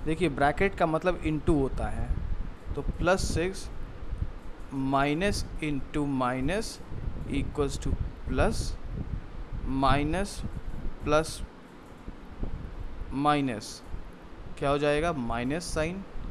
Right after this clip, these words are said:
minus divide by minus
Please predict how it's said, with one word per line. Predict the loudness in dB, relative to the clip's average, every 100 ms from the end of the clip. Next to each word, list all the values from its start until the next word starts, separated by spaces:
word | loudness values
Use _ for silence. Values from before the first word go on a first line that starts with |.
| -4 -6 -12 -14 -10 -10 -8 -10 -8 -6 0 2 4
minus | 2 2 2 0 -2 -10 -14 -8 -2
divide | 0 2 2 2
by | 0 0 0 0
minus | 0 0 0 -2 -4 -4